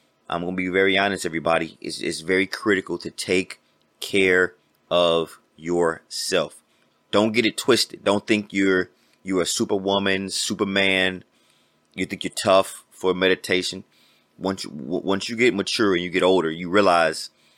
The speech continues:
you ain't, you, you're, you're none of that. You're none of that. And you have to be a, a wise person, understands this.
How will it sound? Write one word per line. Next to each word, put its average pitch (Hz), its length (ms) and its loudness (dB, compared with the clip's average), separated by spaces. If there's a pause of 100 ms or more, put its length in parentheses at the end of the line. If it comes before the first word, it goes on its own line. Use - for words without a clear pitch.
(200)
you 104 160 0
ain't, 87 220 0
you, 92 80 -4
you're, 101 180 2
you're 95 180 0
none 120 200 4
of 101 80 6
that. 78 340 0 (200)
You're 80 120 -8
none 98 160 0
of 92 60 2
that. 80 260 2
And 85 200 -6 (440)
you 90 160 -4
have 104 360 0
to - 120 -6
be 90 540 -2 (340)
a, 76 60 -2
a 78 180 0
wise 95 440 4
person, 92 580 -2 (360)
understands 95 640 -2
this. - 380 -2